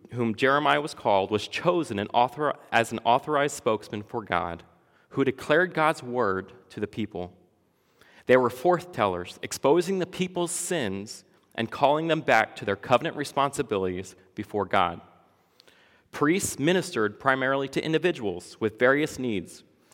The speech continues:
Prophets, on the other hand, addressed whole nations, and usually the people they addressed didn't want to hear the message.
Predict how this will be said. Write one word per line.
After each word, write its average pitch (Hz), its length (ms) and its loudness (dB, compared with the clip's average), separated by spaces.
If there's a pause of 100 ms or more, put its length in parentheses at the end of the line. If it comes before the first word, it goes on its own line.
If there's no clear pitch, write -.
(160)
Prophets, 131 420 4
on 127 80 -2
the 123 60 -2
other 127 200 0
hand, 139 400 -4 (240)
addressed 131 460 0
whole 170 260 2
nations, 160 680 -4
and 117 140 -2
usually 156 320 0
the 123 80 -4
people 165 380 -4
they 127 240 -2 (500)
addressed 117 640 0 (180)
didn't 135 320 2
want 120 280 -4
to 127 60 -8
hear 98 560 -6 (260)
the 107 80 -4
message. 92 600 -8